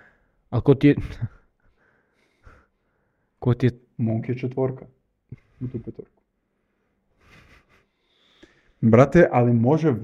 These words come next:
Speaker 2: može bi tako da igra, Sabonis bira po trideset skoka na utakmicu.
Speaker 1: <laughs>
Speaker 2: Sabonis je most underrated player, brate, u ligu.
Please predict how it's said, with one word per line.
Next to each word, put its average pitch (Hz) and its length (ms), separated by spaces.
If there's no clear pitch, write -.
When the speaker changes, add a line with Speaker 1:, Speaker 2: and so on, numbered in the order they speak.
Speaker 2:
može 123 280
bi 131 60
tako 139 200
da 143 80
igra, 147 160
Sabonis 123 480
bira 127 240
po 127 100
trideset 127 280
skoka - 300
na 107 100
utakmicu. - 480
Speaker 1:
<laughs> - 340
Speaker 2:
Sabonis 117 500
je 139 340
most 131 360
underrated 143 540
player, 139 340
brate, - 300
u 113 60
ligu. 123 240